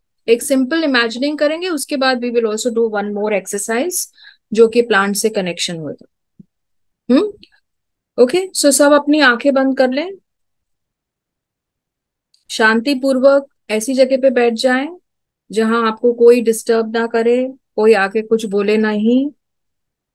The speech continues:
आपको चाहिए आप बैठ सकते हैं, आपको चाहिए आप लेट भी सकते हैं अभी, लेकिन I will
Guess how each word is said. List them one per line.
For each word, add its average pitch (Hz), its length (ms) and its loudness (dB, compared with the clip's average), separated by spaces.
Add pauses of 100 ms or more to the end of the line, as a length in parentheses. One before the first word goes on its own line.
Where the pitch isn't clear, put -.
आपको 190 320 0
चाहिए 240 500 4
आप 190 260 -2
बैठ 180 260 -2
सकते 254 380 0
हैं, 277 220 0
आपको 185 320 -2
चाहिए 220 380 0
आप 190 320 -8
लेट 214 320 0
भी 277 120 2
सकते 220 320 -4
हैं 190 100 -4
अभी, 202 280 -8
लेकिन 240 280 2
I 214 200 2
will 262 140 2